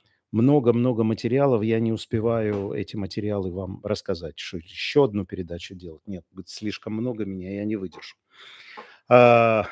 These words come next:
и кукурузные хлопья с козой, и пельмени по пятьдесят пять копеек. Мы это все потеряли. Я славлю Отечество, которого нет, и, как он говорит, и кото-, <laughs> и которого не будет.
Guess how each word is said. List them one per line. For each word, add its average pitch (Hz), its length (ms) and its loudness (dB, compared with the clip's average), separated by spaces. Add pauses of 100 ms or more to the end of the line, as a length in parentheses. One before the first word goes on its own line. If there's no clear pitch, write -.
(120)
и 123 100 -2
кукурузные 120 680 2
хлопья 160 520 2
с - 120 -10
козой, 127 460 2
и 120 140 -6
пельмени 120 500 0
по 104 160 -4
пятьдесят 104 560 -4
пять 104 240 -4
копеек. 90 480 -12
Мы 113 320 -6
это 92 240 -12
все - 340 -8
потеряли. 85 680 -14 (1400)
Я 98 180 -4
славлю 107 580 0
Отечество, 87 1000 -8 (120)
которого 92 500 -6
нет, 107 520 -4 (460)
и, 90 80 -8
как - 260 -6
он 82 100 -10
говорит, 82 460 -16 (640)
и 87 60 -12
кото-, - 340 -4
<laughs> - 100 -20
и 110 80 -4
которого 120 580 -2
не 104 140 -2
будет. 87 520 -14